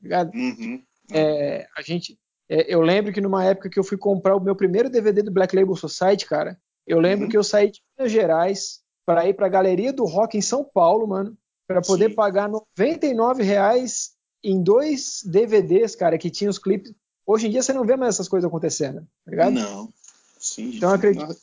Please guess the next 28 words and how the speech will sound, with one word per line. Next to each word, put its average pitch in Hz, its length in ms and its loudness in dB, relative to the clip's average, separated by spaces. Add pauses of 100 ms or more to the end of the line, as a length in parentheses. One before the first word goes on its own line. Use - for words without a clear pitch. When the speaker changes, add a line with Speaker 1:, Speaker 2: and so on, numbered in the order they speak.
(200)
Speaker 2:
A, 131 80 0
a - 20 0
Galeria 156 360 4
do 196 80 0
Speaker 1:
Então 185 120 -2
Speaker 2:
Rock 170 240 0
é 196 40 2
um 190 40 2
retrato 175 480 -2
muito 151 240 -6
disso, 127 460 0
se - 140 -10
você 127 100 -8
for 135 160 -8
lá 131 140 -2
hoje, 113 400 -4
né? 95 120 -18 (300)
Speaker 1:
É, 156 160 2
né? 160 320 -4
Speaker 2:
É 113 80 -14
quase 110 240 -10
que - 80 -12
um 143 80 -10
prédio 143 400 -2
abandonado, 143 640 -4
assim, 101 300 -12
né? 95 80 -18 (380)
Speaker 1:
É. 160 40 -14